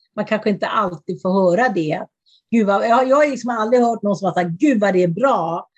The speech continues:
att du gör det här för oss." Alltså, <laughs> lite nu när man är på riksdagslistan, det tycker ju folk är lite märkvärdigare om man säger så. Det kanske är man säger man sitter på kommuns listor högt.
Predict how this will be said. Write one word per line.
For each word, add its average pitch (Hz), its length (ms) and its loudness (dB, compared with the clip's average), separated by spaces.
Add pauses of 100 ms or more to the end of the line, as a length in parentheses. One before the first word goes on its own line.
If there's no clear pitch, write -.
(220)
att 180 260 -8
du 190 220 2
gör 220 340 4
det 214 80 4
här 185 180 0
för 175 240 -4
oss." - 320 -8 (280)
Alltså, 202 180 0
<laughs> - 1400 -4
lite 320 440 2
nu 285 100 4
när 262 100 4
man 240 140 2
är 226 60 -2
på 240 140 -2
riksdagslistan, 240 880 0
det 254 100 0
tycker 214 240 -6
ju 185 80 2
folk 175 260 0
är 180 60 -2
lite 175 300 -4
märkvärdigare 175 720 0
om 165 60 -2
man 165 180 -4
säger 165 240 0
så. 160 160 -8
Det 165 100 -6
kanske 165 280 -6
är 160 180 -2
man 156 140 -4
säger 165 240 0
man 160 160 -4
sitter 156 240 -8
på - 140 -20
kommuns 214 480 -2
listor 160 460 -6
högt. - 300 -12